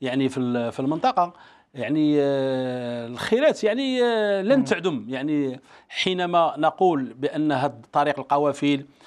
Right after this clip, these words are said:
Speaker 1: يعني، حينما، يعني، يكسب له النور بالصيغة التي سطرناها، يعني، سيكون نافعا لل-،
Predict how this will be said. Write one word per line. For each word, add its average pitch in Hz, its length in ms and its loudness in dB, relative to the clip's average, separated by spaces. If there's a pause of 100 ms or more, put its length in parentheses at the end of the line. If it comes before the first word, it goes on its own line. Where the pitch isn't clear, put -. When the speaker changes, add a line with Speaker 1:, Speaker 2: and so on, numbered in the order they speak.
(280)
Speaker 1:
يعني، 135 480 0
حينما، 131 760 0
يعني، 117 800 -6 (440)
يكسب 160 560 0 (380)
له 147 220 0
النور 180 320 0
بالصيغة 131 500 -2
التي 143 480 -4 (200)
سطرناها، 151 720 0 (380)
يعني، 254 500 -2
سيكون 269 720 -2
نافعا 262 360 2
لل-، 254 280 -2